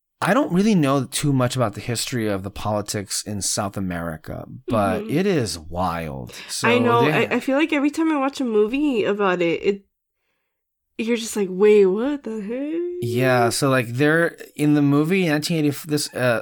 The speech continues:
Speaker 1: Argentina nineteen eighty-five, they're, like, barely out of, like, a fascist regime
Speaker 2: Mm-hmm.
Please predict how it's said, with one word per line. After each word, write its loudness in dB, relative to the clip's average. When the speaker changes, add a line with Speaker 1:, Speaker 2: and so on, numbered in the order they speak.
Speaker 1:
Argentina 0
nineteen 0
eighty-five, 0
they're, 0
like, -2
barely 2
out 2
of, 0
like, -2
a -6
fascist -4
regime 0
Speaker 2:
Mm-hmm. -6